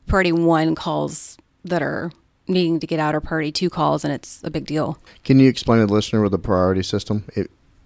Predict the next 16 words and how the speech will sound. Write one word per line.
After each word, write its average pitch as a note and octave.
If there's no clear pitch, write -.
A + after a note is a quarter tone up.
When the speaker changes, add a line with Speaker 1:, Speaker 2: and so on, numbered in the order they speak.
Speaker 2:
just, G#2
uh, F#2+
'cause G2+
there's G#2+
a G#2
lot G2
of F#2
people G#2
that F#2
don't F#2
understand F2+
priority F2
ones, F2
twos, F#2+
and F2
threes. F#2